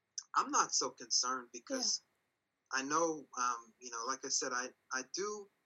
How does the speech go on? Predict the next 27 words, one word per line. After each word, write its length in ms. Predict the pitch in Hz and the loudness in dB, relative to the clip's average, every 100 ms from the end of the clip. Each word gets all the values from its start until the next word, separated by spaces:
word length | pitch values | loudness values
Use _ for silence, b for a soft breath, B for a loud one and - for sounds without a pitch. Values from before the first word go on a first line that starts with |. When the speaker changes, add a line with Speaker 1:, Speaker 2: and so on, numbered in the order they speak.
| _ - | _ -6
Speaker 1:
what 160 | 143 | 0
I 140 | 143 143 | 0 0
enjoy, 560 | 135 127 - 135 120 | -2 -6 -4 -2 -2
Speaker 2:
Yeah. 200 | 110 92 87 - _ _ _ - | -6 -12 -20 -20 _ _ _ -4
Speaker 1:
and, 380 | 127 127 127 120 _ 123 | -2 -2 -4 -10 _ -2
and 100 | 127 | 2
I'll 160 | 135 139 - | 4 2 2
find 280 | 143 147 139 | 4 4 2
a 60 | |
way 160 | 131 135 | -2 -2
to 80 | 127 | -2
make 260 | 127 123 | -6 -4
it 160 | 127 110 | -6 -4
work. 300 | 135 117 - _ _ _ _ _ | -2 -2 -4 _ _ _ _ _
But 120 | 127 | 0
I 200 | 131 135 135 | 2 2 0
also 560 | 147 180 196 165 143 - - | 0 4 4 4 -2 -6 -4
caution 520 | 147 143 - 135 127 | 0 2 0 0 -4
digital 400 | 127 139 131 131 | -2 -2 -2 0
artists 440 | 139 151 151 143 - - | 4 4 4 2 0 -2
to, 120 | 131 | -4
Speaker 2:
Yeah. 160 | 110 - _ - - - | -6 -12 _ -20 -20 -12
Speaker 1:
you 80 | 143 | -8
know, 60 | |
about 360 | 135 151 156 - | 0 4 4 2
a 60 | 147 | -4
legacy. 720 | 185 302 277 - - 113 - | -2 -4 0 2 2 0 -12